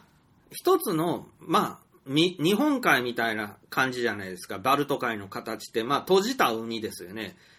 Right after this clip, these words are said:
その一つの閉じた海を囲む、あの、沿岸諸国、バルト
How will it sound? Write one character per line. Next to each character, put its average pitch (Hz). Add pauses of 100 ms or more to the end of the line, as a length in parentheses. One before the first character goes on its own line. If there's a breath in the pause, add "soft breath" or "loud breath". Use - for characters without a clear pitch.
(100)
そ 233
の - (160)
一 311
つ 302
の 202
閉 208
じ 262
た 202
海 196
を 196
囲 165 (100)
む、 240 (360 soft breath)
あ 135
の、 135
沿 240
岸 220
諸 -
国、 -
バ 175
ル 190
ト -